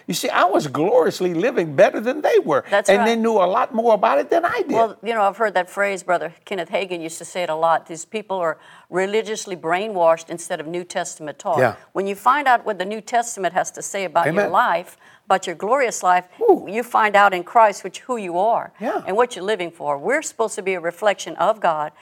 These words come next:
Speaker 2: instead of casting a reflection.
Speaker 1: Reflection
Speaker 2: You
Speaker 1: upon
Speaker 2: often
Speaker 1: him.
Speaker 2: say that.
Speaker 1: Yeah. Now watch it. I got gloriously touched, and I
Speaker 2: Yes.
Speaker 1: never touched booze. I, I mean, you know, it, it, it was. I mean, I could walk through a Jack Daniel's Black Label factory
Speaker 2: It has
Speaker 1: today.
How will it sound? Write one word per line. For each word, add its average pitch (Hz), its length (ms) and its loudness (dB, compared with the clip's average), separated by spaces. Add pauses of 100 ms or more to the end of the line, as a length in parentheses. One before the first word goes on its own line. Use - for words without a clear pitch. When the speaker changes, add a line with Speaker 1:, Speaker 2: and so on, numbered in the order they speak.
(220)
Speaker 2:
instead 196 280 0
of 175 160 -4
casting 180 480 -2
a 160 40 -10
reflection. 160 420 -2
Speaker 1:
Reflection 160 240 0
Speaker 2:
You 143 60 2
Speaker 1:
upon 175 140 6
Speaker 2:
often - 140 -4
Speaker 1:
him. - 20 -14
Speaker 2:
say 190 280 -6
that. 147 280 -6
Speaker 1:
Yeah. 214 240 4 (220)
Now 156 120 4
watch 208 280 2
it. - 80 2
I 208 100 4
got 175 420 -2
gloriously 190 540 0
touched, - 320 -2 (240)
and 202 100 4
I 247 100 2
Speaker 2:
Yes. - 60 0
Speaker 1:
never 208 200 6
touched 208 280 2
booze. 226 320 2
I, 180 60 4
I - 220 -2
mean, 208 140 -4
you 214 80 0
know, 208 200 0
it, - 400 -10
it, - 160 -14 (640)
it - 60 -2
was. 208 120 0 (260)
I - 60 -4
mean, 220 160 0
I 220 80 4
could 180 180 0
walk 185 300 -2
through 170 160 2
a 143 60 2
Jack 175 400 0
Daniel's 185 420 0
Black 135 380 -2
Label 180 420 0
factory - 580 -10 (220)
Speaker 2:
It 226 140 -2
has 220 160 4
Speaker 1:
today. 139 240 6